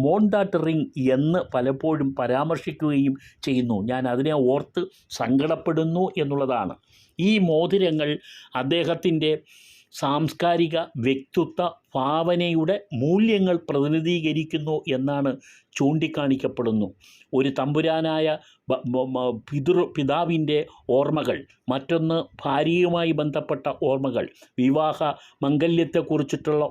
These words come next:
ഓർമ്മകൾ, അതുപോലെ സംസ്കാരത്തിൻ്റെ പശ്ചാത്തലം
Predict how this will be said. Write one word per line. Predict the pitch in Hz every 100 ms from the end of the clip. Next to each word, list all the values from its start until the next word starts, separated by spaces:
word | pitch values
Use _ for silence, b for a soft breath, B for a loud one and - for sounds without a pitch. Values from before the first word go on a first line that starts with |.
| 143
ഓർമ്മകൾ, | 135 139 123 98 - b b - 127
അതുപോലെ | 139 147 143 139 139 B -
സംസ്കാരത്തിൻ്റെ | 131 139 135 - 160 165 160 160 147 139 127 B -
പശ്ചാത്തലം | 123 123 160 151 151 143